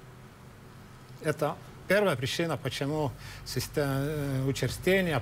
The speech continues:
быстро меняют на другие услуги. Я принесу, например, реабилитационного плана, э, государство финансирует на тринадцать часов.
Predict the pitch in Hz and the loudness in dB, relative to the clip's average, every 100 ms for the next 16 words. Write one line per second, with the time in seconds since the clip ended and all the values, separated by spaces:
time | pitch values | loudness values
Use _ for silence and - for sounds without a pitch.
0 | - 160 156 - 147 120 - - - - | 2 0 0 -2 -2 -2 -10 -14 -14 -8
1 | 131 127 135 165 170 143 - 113 127 117 | 0 2 4 4 4 2 -2 0 0 2
2 | 156 139 139 - 147 151 180 - - - | 2 2 0 -2 -2 -2 -6 -12 -16 -18
3 | - - - - - - 131 147 160 156 | -18 -16 -14 -14 -14 -10 -2 0 0 0
4 | 135 147 - 165 135 135 151 160 160 147 | 0 2 2 2 2 2 2 4 4 4
5 | 139 139 143 - 196 208 147 131 156 190 | 2 2 2 2 4 6 4 4 6 6
6 | 196 190 190 - - - - - - - | 4 2 0 -14 -20 -20 -18 -18 -18 -18
7 | - - - - 139 135 131 107 - - | -18 -18 -8 0 2 2 0 -4 -10 -6
8 | 143 - 120 165 170 - - 143 139 131 | -4 0 2 2 2 -2 0 2 2 0
9 | 143 123 170 170 143 123 131 127 123 117 | 0 0 2 2 0 -2 -2 -2 -2 0
10 | 135 147 156 131 - 131 - | 2 2 2 -2 -4 -4 -6